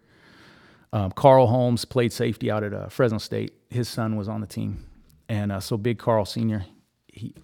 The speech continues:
I, I get there and I'm walking up. I'm looking where to sit. You know, I'm like, "Hey, this is cool, man. My son's a starting quarterback. Like, let's go." He comes over, he puts his arm around me. He goes, "Hey, bro, we ain't going to jail tonight." I said, "What do you mean?"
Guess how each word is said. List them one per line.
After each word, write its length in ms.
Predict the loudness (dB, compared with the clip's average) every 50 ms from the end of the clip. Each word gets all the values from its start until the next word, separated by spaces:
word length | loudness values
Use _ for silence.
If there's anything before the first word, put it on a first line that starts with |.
| -20 -14
I, 220 | -10 -6 -6 -6 -6
I 140 | -6 -8 -6
get 240 | -4 -4 -4 -4 -4
there 120 | -4 -4
and 80 | -4 -4
I'm 140 | -4 -4 -4
walking 340 | -2 -4 -4 -4 -4 -4
up. 120 | -4 -2 0
I'm 120 | 4 6
looking 220 | 6 6 6 6 6
where 140 | 6 6
to 60 | 4 4
sit. 520 | 4 6 8 8 8 6 2 -6 -20 _ _ _ _ -4
You 120 | 0 2
know, 120 | 4 4 4
I'm 80 | 4 2
like, 180 | 2 0 0
"Hey, 340 | -2 -2 -2 -2 -2 -2 -2
this 140 | -2 -2 -2
is 100 | -4 -6
cool, 360 | -10 -12 -12 -10 -10 -10 -10 -10
man. 160 | -8 -6 -2
My 100 | -2 -2
son's 280 | 0 0 0 0 0
a 40 | -2 -4
starting 360 | -6 -6 -6 -6 -6 -6 -4
quarterback. 560 | 0 2 2 2 4 4 4 6 6 6 6
Like, 180 | 6 6 8 8
let's 200 | 8 8 6 6
go." 480 | 4 6 8 10 12 12 12 10 8 6 2 -4 -6 -10 -14 -4 2
He 120 | 2 4 6
comes 220 | 6 6 8 8
over, 80 | 8 8
he 60 | 8
puts 200 | 6 4 2 4
his 100 | 4 4 6
arm 200 | 6 6 6 6
around 220 | 4 4 4 4
me. 60 | 4 4
He 40 | 4
goes, 220 | 4 2 2 0 -2 -6 _ _ -2
"Hey, 100 | 2 2 4
bro, 220 | 6 4 4 2 0 _ _ _ _ _ _ _ _ _ _ _ _ _
we 160 | 4 4 6
ain't 100 | 6 6
going 160 | 6 6 6 4
to 80 | 4
jail 220 | 4 4 4 4 4
tonight." 280 | 4 2 0 -2 -4 -8 -14 -20 _ _ _ _ _ _ _ _ _ _ _ _ _ -20
I 60 | -10
said, 140 | -6 -2 -2
"What 80 | 0 0
do 60 | 0
you 40 | 0
mean?" 240 | -2 -2 -4 -6